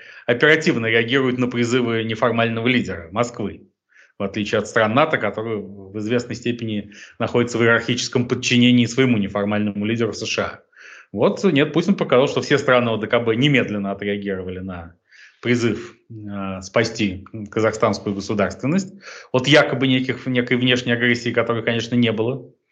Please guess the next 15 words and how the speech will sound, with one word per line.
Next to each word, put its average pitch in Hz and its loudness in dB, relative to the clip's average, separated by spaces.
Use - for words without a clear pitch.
Э, 127 -6
и, 131 2
м, 117 -2
во 113 0
всяком 117 -2
случае, 117 2
никак 117 4
ни-, 117 0
ничем 120 4
не 127 4
доказано 123 4
и 117 2
не 117 0
подтверждается, 107 -2
что 117 -6